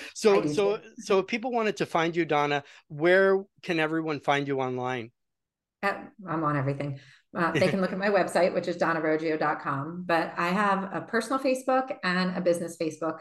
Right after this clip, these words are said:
Speaker 2: I'm more active on my personal because this is, I'm a person and I like to keep it real. So I put my business stuff and my personal stuff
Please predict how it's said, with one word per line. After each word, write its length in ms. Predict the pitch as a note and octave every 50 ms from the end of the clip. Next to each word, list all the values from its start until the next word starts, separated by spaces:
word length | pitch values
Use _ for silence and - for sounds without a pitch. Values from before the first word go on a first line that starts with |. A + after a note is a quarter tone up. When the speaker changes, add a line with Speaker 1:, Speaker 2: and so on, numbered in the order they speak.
| - _
Speaker 2:
I'm 220 | F3 E3+ F3 F3 E3+
more 200 | E3+ E3+ E3+ E3+ -
active 340 | B3+ D#4 - - D4+ D4 D4
on 140 | B3+ B3
my 140 | B3 A3+ A3
personal 480 | A3 - E3+ F3 F3+ - G3+ G3+ G3+ F#3+
because 520 | G3+ G3+ G3+ - G3+ G3 G3 F#3+ F#3+ - -
this 200 | G3+ G3 - G#3+
is, 160 | G#3+ G#3+ A3
I'm 160 | G#3+ G#3+ G#3+
a 60 | G#3+
person 480 | G#3+ G3 D#3 D3+ - - G3 G#3+ A3 A3+
and 120 | G#3+ G3+
I 240 | F#3+ F3+ F3+ F#3 F3+ F#3
like 200 | F3 E3+ E3+ -
to 80 | F#3+ F#3+
keep 180 | - G3+ G3 G3+
it 100 | G3+ -
real. 300 | F#3 E3+ E3 F3 A3 A#3 -
So 100 | - F#3+
I 120 | F3 E3+ F3
put 180 | - G3 F3+
my 100 | G3 F3+
business 320 | F3 F3+ G3+ G3+ A#3 A3+ G#3+
stuff 200 | - A3 G#3+ G#3+
and 160 | G3+ F#3 F#3+
my 80 | F#3 F#3
personal 380 | F#3 F#3 F3 F3 F3 F3+ F3 F3
stuff 260 | - - E3+ E3+